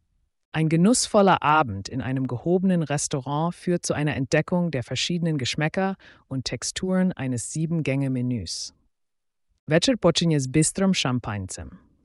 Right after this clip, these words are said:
Der Abend beginnt mit einem klaren Champagner.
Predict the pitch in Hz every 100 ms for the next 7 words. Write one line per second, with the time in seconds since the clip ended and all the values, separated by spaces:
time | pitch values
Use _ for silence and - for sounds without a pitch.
0 | _ - 151 160 220 240 - 151 156 165
1 | 135 - 120 113 110 - 143 139 151 160
2 | - 160 - 107 95 82